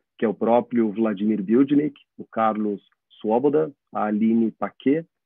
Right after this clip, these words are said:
o Rubens Bordini, o Jefferson Thomas, eh, e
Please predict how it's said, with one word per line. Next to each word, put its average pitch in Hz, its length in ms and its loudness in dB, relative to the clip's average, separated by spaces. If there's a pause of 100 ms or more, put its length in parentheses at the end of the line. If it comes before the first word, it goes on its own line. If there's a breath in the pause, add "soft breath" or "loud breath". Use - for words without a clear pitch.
(320)
o 98 80 -8
Rubens 110 340 0
Bordini, 135 680 -2 (240)
o 110 80 -6
Jefferson 104 580 -6
Thomas, 156 380 0 (680)
eh, 110 220 0
e 120 120 0